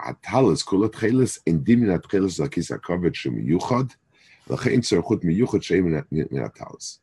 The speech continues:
So he says over here, um, l-, um, the following nekuda. Um, when we, when we understand HaKadosh Baruch Hu's Hanhagis in the Bria,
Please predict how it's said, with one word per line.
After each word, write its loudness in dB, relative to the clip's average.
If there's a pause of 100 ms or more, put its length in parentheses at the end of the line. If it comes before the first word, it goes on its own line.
(840)
So 2
he 6
says 4
over 4
here, 4 (380)
um, 2 (440)
l-, 0
um, 0 (520)
the -6
following 4 (100)
nekuda. -4 (800)
Um, 2 (1600)
when 4
we, 6
when 2
we 2 (720)
understand 2 (100)
HaKadosh -4
Baruch 0
Hu's 0
Hanhagis -4
in -4
the -4
Bria, -2